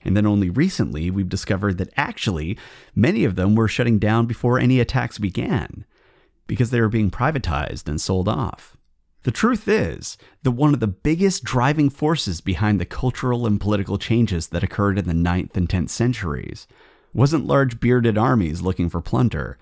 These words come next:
though they certainly did have an impact. No, one of the biggest driving forces was something that gets almost no attention. It was a simple change in how the Anglo-Saxon kingdoms approached the concept of land ownership.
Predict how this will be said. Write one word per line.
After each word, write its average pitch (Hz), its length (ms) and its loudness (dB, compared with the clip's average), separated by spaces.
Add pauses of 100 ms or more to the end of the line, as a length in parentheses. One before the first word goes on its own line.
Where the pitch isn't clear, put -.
(420)
though 85 180 -2
they 80 160 -2
certainly 80 400 -2
did 82 200 -2
have 80 180 -2
an 76 80 -2
impact. 82 640 -2 (580)
No, - 160 2
one 113 220 2
of 175 40 0
the 175 80 -2
biggest 143 380 0
driving 123 300 4
forces 139 760 -2 (360)
was - 140 0
something 131 380 2
that 110 140 0
gets 110 200 -2
almost 101 400 -2
no 92 280 2
attention. 85 600 -4 (880)
It - 140 -2
was 98 160 0
a 98 60 0
simple 127 340 0
change 90 520 0
in 80 80 -6
how 90 120 -2
the 85 140 -2
Anglo-Saxon 92 720 0
kingdoms 95 560 -2 (320)
approached - 460 -2
the 92 80 -6
concept 92 600 -2
of 90 120 -6
land 80 400 -2
ownership. 67 600 -6